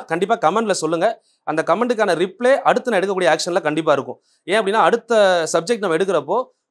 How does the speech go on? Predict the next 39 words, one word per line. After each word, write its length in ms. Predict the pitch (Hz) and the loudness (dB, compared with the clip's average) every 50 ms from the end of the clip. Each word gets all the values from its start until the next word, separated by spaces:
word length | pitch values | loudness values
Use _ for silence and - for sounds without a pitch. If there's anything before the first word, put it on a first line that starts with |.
| _ - 156 | _ -4 -2
ஒரு 120 | 165 170 175 175 165 170 165 - 165 | -2 0 0 0 -2 -2 -4 -2 0
நூறு 180 | 190 220 220 202 170 | 0 2 2 4 4
பேர் 160 | 226 262 262 208 | 4 4 4 2
கமெண்ட் 240 | 180 196 208 202 | 0 0 0 -2
பண்றாங்க, 300 | 190 180 175 175 165 170 180 180 | -2 0 0 0 2 2 2 4
ஒரு 80 | 165 156 | 4 2
ஐம்பது 220 | 165 180 190 180 170 | 2 2 0 0 0
பேருக்கு 200 | 214 226 220 185 190 | 0 -2 -2 -2 -2
மேல 120 | 202 220 | -2 0
எனக்கு 160 | 202 175 160 165 | -2 -2 -2 -2
இந்த 100 | 160 160 175 | -2 -2 -2
சப்ஜெக்ட் 320 | 175 170 214 214 175 147 - - 151 | -2 -2 -2 -4 -4 -6 -10 -6 -2
டவுட்னு 340 | 165 185 196 190 214 214 170 | 0 0 0 0 -4 -4 -2
கேக்குறீங்கன்னா 400 | 180 185 175 175 156 156 202 277 285 - _ - 180 | -2 -2 -2 -2 -4 -2 -2 -4 -4 -6 _ -6 -4
கண்டிப்பா 240 | 196 202 226 202 190 160 | -4 -2 0 2 2 2
அதான் 160 | 175 185 160 | 2 2 2
மாத்துவேன். 300 | 147 143 139 135 123 - - _ _ _ _ _ | 0 -2 -4 -6 -8 -8 -12 _ _ _ _ _
ஏன்னா 120 | 175 175 165 | 0 0 2
ஒவ்வொருத்தவங்க 360 | 175 190 220 196 208 220 233 214 185 | 2 2 0 0 0 0 2 2 2
ஒவ்வொரு 160 | 190 196 190 165 | 2 0 0 0
பாயிண்ட் 180 | 185 196 190 196 | 0 2 2 0
ஆஃப் 80 | 185 | 0
வியூல 120 | 190 185 165 165 | 0 -2 -4 -2
சொல்லுவீங்க. 300 | 165 165 165 156 156 190 240 262 - _ _ _ _ _ - | -2 -2 -2 -2 -2 -4 -4 -6 -8 _ _ _ _ _ -2
So, 60 | 185 175 | 0 2
அதை 100 | 170 170 160 147 | 2 4 4 4
அனலைஸ் 280 | 170 208 240 240 226 - 208 | 4 4 2 2 2 0 -2
பண்ணி 200 | 185 196 233 269 262 196 151 165 190 | -2 -2 -2 -4 -4 -4 -2 0 0
எது 100 | 220 269 226 | 2 2 2
அதிகமா 240 | 180 196 208 226 220 - - | 2 0 0 -2 -2 -2 -2
தேவைப்படுதோ 440 | 175 185 190 185 - 160 156 190 240 180 170 | -2 -2 -2 -2 -4 -4 0 0 0 0 2
அதை 100 | 170 160 143 156 | 0 0 0 -2
பெஸ்ட்டா 260 | 165 160 - 220 202 165 | -4 0 2 2 2 2
கொடுப்பேன். 300 | 170 170 160 165 202 233 - _ _ _ _ _ _ | 0 -4 -4 -6 -8 -8 -10 _ _ _ _ _ _
So, 60 | 165 160 156 151 | -6 -4 -4 -2
என்னோட 180 | 170 202 220 214 185 | -2 0 0 0 -2
பாயிண்ட் 200 | 196 208 233 233 226 | -2 -2 -2 -2 -2
ஆஃப் 100 | 220 - 220 | -4 -6 -8
வியூ 120 | 226 | -8